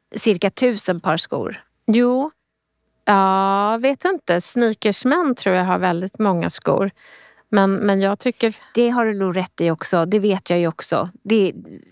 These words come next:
Speaker 1: jag tar tillbaka lite. Sneakersmän, de har väldigt många sneakers och de är också väldigt rädda om sina sneakers. De putsar och fixar och donar med dem.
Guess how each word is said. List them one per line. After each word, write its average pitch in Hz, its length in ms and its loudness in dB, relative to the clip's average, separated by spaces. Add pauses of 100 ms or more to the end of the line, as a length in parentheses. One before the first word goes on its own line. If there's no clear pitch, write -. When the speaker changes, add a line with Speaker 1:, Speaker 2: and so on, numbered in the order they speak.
Speaker 1:
jag 233 200 0
tar 294 120 2
tillbaka 214 520 -2
lite. 170 400 -2
Sneakersmän, 226 1200 -2 (560)
de 240 200 4
har 208 80 2
väldigt 196 560 0
många 190 260 0
sneakers 180 500 -2
och 214 100 0
de 208 180 0
är 240 100 2
också 240 240 -4
väldigt 190 300 0
rädda 214 380 0
om 262 120 -2
sina 185 260 -4
sneakers. 175 440 -4
De 202 200 -2
putsar 208 580 0
och 202 140 -2
fixar 185 460 -2
och 185 100 0
donar 180 380 0
med 170 120 -4
dem. 202 340 -4